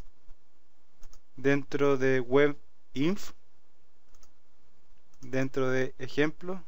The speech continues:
example, ahí están las vistas J C P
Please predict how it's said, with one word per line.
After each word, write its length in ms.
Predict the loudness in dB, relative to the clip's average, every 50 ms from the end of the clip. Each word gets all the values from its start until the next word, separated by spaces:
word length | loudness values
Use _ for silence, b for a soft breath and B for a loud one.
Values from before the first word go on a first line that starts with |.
| -8 -8 -8 -8 -8 -8 -6 -6 -4
example, 580 | -4 -2 0 0 0 0 0 -2 -4 -4 -4 -6 -6 -8 -6 -6 -6 -6 -6 -8 -8 -8 -6 -6 -4
ahí 120 | -2 -2
están 180 | 0 2 2 2
las 100 | 2 2
vistas 520 | 0 -2 -2 0 0 2 2 2 0 -2 -4 -6 -6 -6
J 400 | -4 -2 0 0 2 2 2 0
C 160 | 0 0 0
P 260 | 2 2 2 0